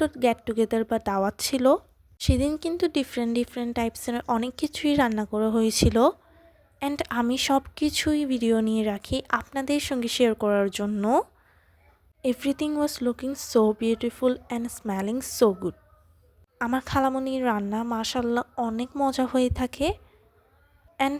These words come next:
সেদিন আমি প্রতিটা ডিশ থেকে সব কিছু ট্রাই করেছি। I think চিটাগংয়ের প্রত্যেকটা দাওয়াতে একটি হোল রোস্ট থাকা তো মাস্ট।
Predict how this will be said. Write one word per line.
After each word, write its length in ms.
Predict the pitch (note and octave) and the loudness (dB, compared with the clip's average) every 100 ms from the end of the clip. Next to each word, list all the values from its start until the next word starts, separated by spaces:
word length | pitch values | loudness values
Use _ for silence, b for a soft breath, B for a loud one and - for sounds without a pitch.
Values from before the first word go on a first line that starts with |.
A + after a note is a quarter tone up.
| - | -2
সেদিন 340 | - A#3+ B3 B3+ | 0 0 0 0
আমি 120 | B3 B3 - | 0 -2 0
প্রতিটা 440 | B3+ B3 B3 - B3 A3 | 0 0 -2 -2 -2 -2
ডিশ 160 | A3+ - - | -6 -6 -4
থেকে 180 | B3 C4+ B3+ | -4 -2 0
সব 120 | A#3+ - | 0 0
কিছু 180 | A#3+ - B3 | -4 -4 -2
ট্রাই 180 | - G#3+ G3+ | 0 0 2
করেছি। 400 | G#3 G#3+ G#3+ - E4+ - - b b b _ - | 2 2 0 0 -2 -4 -18 b b b _ -2
I 120 | A#3+ A#3 | 0 0
think 160 | D4+ F4+ - | 0 -2 2
চিটাগংয়ের 600 | D4 B3 A#3 A#3 A#3 B3+ B3+ | 2 4 2 2 2 0 2
প্রত্যেকটা 600 | B3+ - - - - C#4+ B3 | 0 0 -12 -10 -4 -2 2
দাওয়াতে 340 | G3+ G3+ - B3+ | 2 2 0 -4
একটি 180 | B3 A#3+ - | -4 -6 2
হোল 180 | A3+ A3+ | 4 4
রোস্ট 220 | A#3 A#3 - - | 0 -2 -6 -4
থাকা 200 | B3 A#3+ C4 | -2 -4 -6
তো 40 | B3+ A3 | -4 0
মাস্ট। 360 | A3+ D#4 - | 0 0 -6